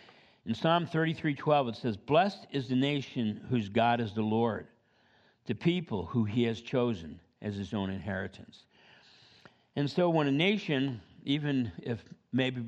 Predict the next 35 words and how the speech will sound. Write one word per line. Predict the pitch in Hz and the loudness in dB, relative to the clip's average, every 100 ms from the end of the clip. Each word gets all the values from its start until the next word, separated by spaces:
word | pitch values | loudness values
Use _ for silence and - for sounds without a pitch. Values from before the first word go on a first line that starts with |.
| 101 | -4
maybe | 117 127 120 113 | 0 2 2 2
we | 117 | 2
wouldn't | 110 120 120 98 | 2 2 0 -4
consider | 113 104 139 117 110 | -6 -6 -4 -2 0
ourselves | 110 - 110 104 104 - | -2 -2 0 0 -2 -10
fully | - 123 110 107 - - - | -4 -2 -2 -4 -12 -20 -8
a | 107 | -6
Christian | 104 135 117 - 104 | -4 -2 -4 -2 -2
nation, | 110 117 - 95 92 - - - | 0 -2 -6 -14 -16 -20 -20 -6
but | 127 | 0
a | |
nation | 117 139 160 - 135 | 2 0 -2 -2 -2
that | 113 | -2
was | 98 95 | -4 -6
based | 113 135 135 120 | -2 -2 -2 -6
on | 95 | -6
Christian | - 127 - 104 90 | -6 -8 -6 -8 -4
values, | 104 113 95 90 | -2 0 -2 -6
who | - 110 123 | -6 -2 -2
looked | 143 - | -4 -4
at | 107 - _ _ _ 110 | -6 -6 _ _ _ 0
God. | 123 139 110 90 - - - 123 | 2 2 0 -4 -10 -20 -8 -2
I | |
mean, | 127 | 0
when | 113 120 113 | 0 2 2
most | 117 139 160 139 | 2 2 2 -4
of | 101 | -2
us | 113 104 - | -2 -2 -8
that | 117 | -4
are | 101 | -2
my | 104 117 113 | 2 2 2
age, | 127 107 - - | 0 -2 -8 -8
we | 131 | -6
can | 127 127 | -4 -2
remember | 107 104 117 135 107 101 | 0 0 0 0 0 -2